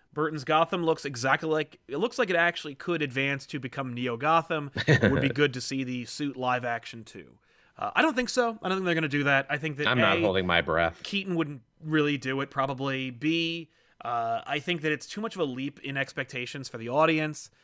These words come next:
Speaker 1: Uh, and C, it's, it, it might be too expensive just to
Speaker 2: And
Speaker 1: make, like, a fully C G, it, 'cause they're not gonna shoot on a set.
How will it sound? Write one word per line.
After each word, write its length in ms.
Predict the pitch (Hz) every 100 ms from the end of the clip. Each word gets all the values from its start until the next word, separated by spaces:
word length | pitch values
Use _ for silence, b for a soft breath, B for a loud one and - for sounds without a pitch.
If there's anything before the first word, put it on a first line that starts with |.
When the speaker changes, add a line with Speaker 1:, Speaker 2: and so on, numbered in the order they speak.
| b b
Speaker 1:
Uh, 220 | - 117 117
and 200 | 135 143
C, 540 | - 190 196 190 175 _ _ _ _ _ -
it's, 200 | 127 - _ _ -
it, 100 | 135 107 90 73 92
it 80 | 151
might 180 | 165 156
be 80 | 135
too 160 | 143
expensive 640 | 110 - - 110 117 71 57 _ -
just 180 | -
to 60 | 147
Speaker 2:
And 100 | 123
Speaker 1:
make, 240 | 110 127 120
like, 120 | 117
a 60 |
fully 340 | 110 - 131 127
C 260 | - 135 120
G, 120 | 117
it, 160 | 185 - b b
'cause 100 | 202
they're 80 | 262
not 160 | 294 170
gonna 200 | 160 131
shoot 420 | - - - 131
on 100 | 113
a 40 |
set. 440 | - - - _